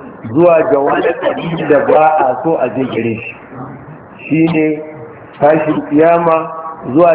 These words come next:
filin nan da za a taru, shi ne hisabi da za a yi, bincike da za a yi. To, ka juya baya ka kyale su, shi ne zuwa ga wani yini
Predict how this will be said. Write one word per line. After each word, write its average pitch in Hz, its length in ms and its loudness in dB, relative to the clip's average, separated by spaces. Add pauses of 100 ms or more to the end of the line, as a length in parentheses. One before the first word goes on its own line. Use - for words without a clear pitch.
filin 170 420 0
nan 160 180 0
da 156 80 -4
za 160 200 2
a 151 140 0
taru, 151 440 -2 (260)
shi 175 300 0
ne 170 160 2
hisabi 170 520 0
da 151 180 0
za 165 140 4
a 170 180 2
yi, 147 80 0
bincike 135 520 -6
da 147 140 2
za 180 160 4
a 196 160 2
yi. 160 100 -2 (420)
To, 160 200 2
ka 165 200 -2
juya 185 300 2
baya 175 420 4
ka 170 180 -8
kyale 180 500 2 (100)
su, 170 220 0 (540)
shi 180 340 -4
ne 175 260 4
zuwa 180 400 2
ga 156 160 -2
wani 190 340 -2
yini 202 420 -4